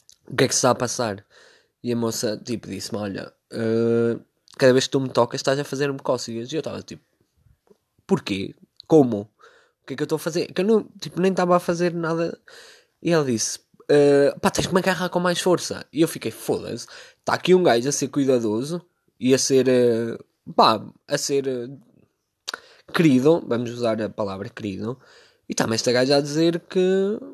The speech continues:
que eu preciso de agarrar com mais força." Ok, continuamos, tranquilo. Continuamos e não sei o quê, fomos-nos comendo e não sei o quê, que ele foi aquecendo, e é aqui que acontece a parte pior. A parte dela se rir de mim já foi um bocado mau, porque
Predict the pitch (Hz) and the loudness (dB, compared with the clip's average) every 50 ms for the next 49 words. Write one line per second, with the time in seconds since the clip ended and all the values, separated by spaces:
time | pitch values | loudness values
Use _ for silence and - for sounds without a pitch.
0 | - 240 180 190 190 185 - - 214 196 208 202 208 208 202 214 214 214 208 - | -16 -4 0 0 0 0 0 -2 0 2 4 4 4 4 2 2 0 -2 -2 -2
1 | 214 254 269 - - 240 - - - - 311 - 311 302 262 262 - _ _ _ | -2 -2 0 2 2 2 2 0 0 0 0 2 4 2 2 2 -2 _ _ _
2 | _ - - 127 117 120 120 117 135 143 139 139 139 - - - - 120 120 123 | _ -2 -2 -2 0 0 -2 2 2 2 2 2 -4 -12 -16 -10 -8 -8 -8 -6
3 | 123 160 151 123 107 123 _ _ _ _ _ _ _ _ _ _ _ _ _ _ | -2 0 0 0 0 -4 _ _ _ _ _ _ _ _ _ _ _ _ _ _
4 | _ - - - - - - - _ _ - 156 131 113 123 123 127 131 131 135 | _ -20 -20 -20 -20 -20 -20 -20 _ _ 0 0 0 2 2 2 2 2 2 0
5 | 139 135 143 139 135 - 147 139 - - 147 151 151 156 156 156 - 110 107 107 | -2 -4 -4 -4 -4 -6 -8 -8 -4 -2 0 0 2 0 -2 -2 -6 -6 -6 -6
6 | 107 - - - 123 127 135 139 139 135 135 135 127 120 117 - - 120 113 - | -8 -8 -8 -6 -4 0 0 2 2 2 0 0 -2 -4 -4 -4 -4 -4 -2 0
7 | 139 139 127 - 110 107 - - 117 107 110 113 - 120 120 - - - 147 143 | -2 -2 0 0 -2 -4 -2 -2 -2 -2 -2 0 -2 -4 -2 -2 -2 0 0 0
8 | 139 143 139 143 151 147 147 - - - - - _ _ _ - - 151 147 143 | 0 -2 -2 -2 -4 -4 -6 -12 -20 -20 -20 -20 _ _ _ -4 2 4 6 6
9 | 139 139 139 135 135 135 135 - - - - _ _ _ _ _ - 135 139 131 | 6 6 6 6 4 4 2 0 -4 -10 -18 _ _ _ _ _ 4 6 6 6
10 | 127 123 - 131 120 - 123 113 127 120 113 123 120 - 120 110 113 117 117 - | 4 2 -2 -8 -6 -6 -6 -6 -6 -6 -6 -8 -8 -8 -8 -6 -6 -6 -6 -8
11 | _ - 131 107 95 87 - - 127 120 - 170 180 185 214 196 180 165 147 - | _ -6 -4 -4 -4 -6 -6 -8 -6 0 2 2 2 4 4 6 6 6 6 4
12 | - - 123 131 131 131 127 123 123 120 120 123 139 147 147 - - 127 131 127 | 0 -2 -2 0 2 2 0 0 -2 -2 -2 -2 -2 -2 -4 -6 -2 -2 -2 -2
13 | - 135 127 127 - 135 123 117 113 117 117 123 131 127 - 135 123 - | -2 -6 -6 -2 0 0 0 0 0 -2 -2 -2 -2 -4 -4 -6 -6 -6